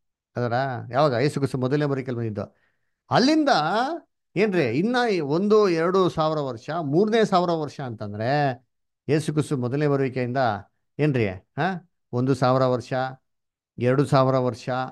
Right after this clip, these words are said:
ಆಮೇಲೆ ಮೂರನೇ ಸಾವಿರ ವರ್ಷ ರೀ ಅಲ್ವರ? ಯೇಸು ಕ್ರಿಸ್ತಕ್ಕೆ ಒಂದ್ ದಿನ ಅಂದ್ರೆ ಎಷ್ಟು ವರ್ಷ? ಹಾ, ಸಾವಿರ ವರ್ಷ ಬೈಬಲ್ನ ಐತಲ್ವಾ? ಅದ್ರ ಆ ಮೂರು ದಿವಸಗಳಿಂದ ಉಪವಾಸ ಪಟ್ಟಿದ್ದಾರೆ ಅಂತಂದ್ರೆ ಯೇಸು ಕ್ರಿಸ್ತನ ಎರಡನೇ ಬರಿಕೆ ಬರುವ ತನಕ ಸಭೆಗೇನಿಲ್ಲ, ಒಳ್ಳೆ ಭೋಜನಗಳೇ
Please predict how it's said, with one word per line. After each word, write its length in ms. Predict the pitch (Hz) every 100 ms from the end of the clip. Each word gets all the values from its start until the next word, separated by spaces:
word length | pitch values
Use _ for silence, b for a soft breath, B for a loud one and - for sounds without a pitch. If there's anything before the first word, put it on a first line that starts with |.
| - _ -
ಆಮೇಲೆ 280 | 123 165 156
ಮೂರನೇ 680 | 120 143 202 220 220 226
ಸಾವಿರ 300 | 214 185 185
ವರ್ಷ 300 | 180 175 -
ರೀ 320 | 165 127 107 - _ _ _ _ _
ಅಲ್ವರ? 220 | 123 123 107 123 139 123 104 107 107 _ _
ಯೇಸು 180 | 143 151
ಕ್ರಿಸ್ತಕ್ಕೆ 240 | 151 139 147
ಒಂದ್ 80 |
ದಿನ 100 | 143
ಅಂದ್ರೆ 160 | 151 147
ಎಷ್ಟು 140 | 139
ವರ್ಷ? 140 | 147 123 95 95 - _
ಹಾ, 80 | 131
ಸಾವಿರ 280 | 131 120 143
ವರ್ಷ 180 | 139 143
ಬೈಬಲ್ನ 300 | 127 139 143
ಐತಲ್ವಾ? 380 | 139 139 131 127 _ _ _ _
ಅದ್ರ 160 | 139 151
ಆ 60 |
ಮೂರು 420 | 120 139 190 180
ದಿವಸಗಳಿಂದ 520 | 160 160 175 165 165 170
ಉಪವಾಸ 340 | 156 170 170
ಪಟ್ಟಿದ್ದಾರೆ 600 | 165 151 151 143 151 143
ಅಂತಂದ್ರೆ 680 | 135 127 127 156 170 160 b b _
ಯೇಸು 380 | 117 160 190 202
ಕ್ರಿಸ್ತನ 300 | 190 180 180
ಎರಡನೇ 280 | 160 160 180
ಬರಿಕೆ 340 | 170 170 156
ಬರುವ 300 | 165 156 170
ತನಕ 320 | 160 151 139 135 156 165 165 151 _ _ _
ಸಭೆಗೇನಿಲ್ಲ, 540 | 147 180 160 170 165
ಒಳ್ಳೆ 280 | 156 143 160
ಭೋಜನಗಳೇ 960 | 147 156 170 170 165 175 175 139 92